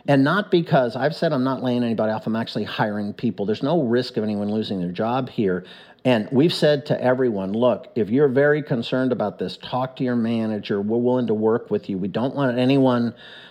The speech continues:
to take on something that they feel like it's an undue risk." And I, again, people have stepped up in an incredible way. But I, I think if you don't do it, uh, Mark Cuban wrote a piece you may have seen.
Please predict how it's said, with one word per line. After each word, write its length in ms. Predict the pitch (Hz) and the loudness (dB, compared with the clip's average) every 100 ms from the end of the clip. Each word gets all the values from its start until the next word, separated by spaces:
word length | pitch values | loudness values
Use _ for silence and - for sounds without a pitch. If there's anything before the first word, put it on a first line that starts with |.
| _ | _
to 100 | - | -2
take 320 | - 147 143 | 2 2 2
on 220 | 135 135 131 | 0 -2 -2
something 420 | 135 120 123 107 | -2 0 0 0
that 140 | 98 | 0
they 100 | 104 | -4
feel 480 | - - 127 127 120 | -2 0 2 4 2
like 320 | 110 107 95 - | 0 -2 -4 -2
it's 280 | 113 - | -2 -2
an 160 | - 117 | -2 2
undue 400 | 113 110 110 101 | 2 2 0 2
risk." 540 | 113 165 104 - - - - - - - | 2 2 0 -6 -12 -18 -20 -20 -18 0
And 180 | 123 107 | 2 2
I, 160 | 110 - | 0 0
again, 580 | 117 98 135 127 104 101 - | 0 4 4 4 2 -4 -4
people 240 | - 123 104 | -2 0 0
have 100 | 92 | -2
stepped 460 | - 117 110 - | -2 0 -2 -2
up 260 | 107 104 - - | -4 -4 -4 -2
in 120 | 107 | 0
an 100 | 95 | 0
incredible 640 | 92 - 123 117 113 101 | -4 -2 0 2 0 0
way. 280 | 98 113 104 | 2 2 2
But 160 | 90 101 | 2 2
I, 200 | 131 170 - | 2 0 0
I 120 | 135 | 0
think 200 | 156 165 | 2 2
if 140 | 127 - | 0 0
you 100 | 107 | -2
don't 360 | 90 135 151 - | 2 0 0 -2
do 180 | 107 87 | 0 0
it, 200 | 87 - - - - | -2 -14 -20 -20 -4
uh, 60 | 101 | 2
Mark 260 | 131 135 | 2 2
Cuban 480 | - - 135 113 92 | -2 2 2 2 0
wrote 260 | - 113 104 | 2 4 2
a 60 | |
piece 380 | 87 - 107 - | -2 -4 -4 -2
you 60 | 107 | -2
may 140 | 104 | -2
have 140 | 95 - | -4 -6
seen. 560 | - 117 107 95 90 | -2 0 0 -4 -8